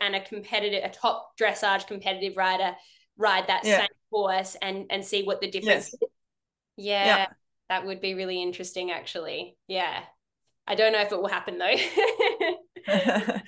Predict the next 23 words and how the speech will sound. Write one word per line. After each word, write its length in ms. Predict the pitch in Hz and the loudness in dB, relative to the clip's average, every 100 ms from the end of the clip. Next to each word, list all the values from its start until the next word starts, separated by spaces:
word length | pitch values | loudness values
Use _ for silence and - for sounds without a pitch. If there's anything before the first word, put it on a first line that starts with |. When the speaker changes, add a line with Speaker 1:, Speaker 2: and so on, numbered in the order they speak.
| - | -2
Speaker 2:
No, 280 | 226 214 208 | 6 10 10
Speaker 1:
Maybe 60 | 185 | 8
we 60 | |
Speaker 2:
no. 100 | 170 | 2
Speaker 1:
can 80 | - | 0
make 200 | 269 254 | 0 0
it 60 | 254 | 2
happen 240 | 233 - 214 | 0 -2 -6
one 200 | 208 202 | -4 0
day. 360 | 190 233 - - | 0 0 -2 -4
<laughs> 240 | 330 - _ _ _ _ _ _ _ _ _ _ _ | -4 -4 _ _ _ _ _ _ _ _ _ _ _
Speaker 2:
It's 220 | - 254 269 | 4 4 6
Speaker 1:
Now 40 | |
Speaker 2:
not 220 | 247 262 262 | 6 4 4
necessary, 460 | 240 285 294 - 214 | 4 4 2 -2 -4
because 420 | 208 208 233 233 | -2 4 6 4
they 180 | - 208 | 2 2
win, 280 | 190 233 240 | 4 2 2
so 400 | 196 190 175 - | -4 -4 -4 -8
never 280 | 165 202 202 | -2 0 2
change 460 | 208 - 233 202 185 | -2 0 2 2 0
Speaker 1:
Yeah. 160 | - | -4
Speaker 2:
something, 420 | - 180 175 185 | -4 -6 -4 -8